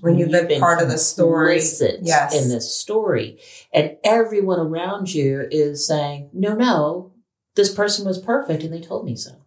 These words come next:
Speaker 1: Well, I also think even outside of the technical legal world and the fa-, and divorce law, when you consistently show up with the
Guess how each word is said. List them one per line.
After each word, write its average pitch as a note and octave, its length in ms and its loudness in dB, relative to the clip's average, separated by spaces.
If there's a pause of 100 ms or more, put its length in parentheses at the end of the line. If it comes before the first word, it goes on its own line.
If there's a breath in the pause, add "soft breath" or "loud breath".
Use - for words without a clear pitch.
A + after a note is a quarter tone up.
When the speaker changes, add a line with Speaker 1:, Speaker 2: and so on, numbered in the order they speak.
(380 loud breath)
Speaker 1:
Well, A3 140 2
I A3 100 6
also C#4+ 280 2
think G3 460 -8 (520)
even G3 260 2
outside F3+ 400 4
of F3 220 -2
the E3 120 -6
technical F3+ 800 -6 (340)
legal F#3 460 -2
world C#3+ 460 -10 (640)
and E3 140 2
the D#3 80 0
fa-, - 240 -6
and D#3+ 140 2
divorce F3 440 0
law, - 380 -4 (720)
when F#3+ 260 2
you D4+ 540 0 (800)
consistently G#3 880 -2
show E3+ 400 2
up D#3 420 0
with E3 160 -4
the C#3+ 220 -8